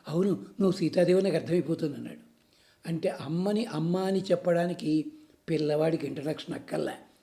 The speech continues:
చేతిలో తీసుకుంటే తెలిసిపోతుంది. నాన్న అని చెప్పాలంటే ఫోటో చూపించి, "మీ నాన్నగారు బాబు ఆ కొత్తలో అలా ఉండేవారు, ఇప్పుడు బయట పార్ట్ టైంలు ఎక్కువైపోయి బట్టలు వచ్చాయని" చూపిస్తున్నాడు వారు.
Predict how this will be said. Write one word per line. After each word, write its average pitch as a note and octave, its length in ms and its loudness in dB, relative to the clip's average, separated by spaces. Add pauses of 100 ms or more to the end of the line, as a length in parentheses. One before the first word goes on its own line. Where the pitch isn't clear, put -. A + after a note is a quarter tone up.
(240)
చేతిలో E3+ 280 2
తీసుకుంటే D#3 380 0
తెలిసిపోతుంది. - 500 -4 (320)
నాన్న F#3+ 400 0
అని G3+ 180 0
చెప్పాలంటే F3+ 680 -2 (160)
ఫోటో F#3+ 360 4
చూపించి, D#3 380 -2 (180)
"మీ F3+ 60 2
నాన్నగారు D3 420 0
బాబు C#3 360 -2 (200)
ఆ F3 60 -6
కొత్తలో E3+ 440 0
అలా D3+ 160 2
ఉండేవారు, C#3+ 520 -2 (220)
ఇప్పుడు D#3 300 0 (200)
బయట D#3 240 2
పార్ట్ D3 300 -2
టైంలు E3+ 180 2
ఎక్కువైపోయి - 480 0 (140)
బట్టలు - 280 2
వచ్చాయని" E3 360 0
చూపిస్తున్నాడు - 440 -10
వారు. - 260 -18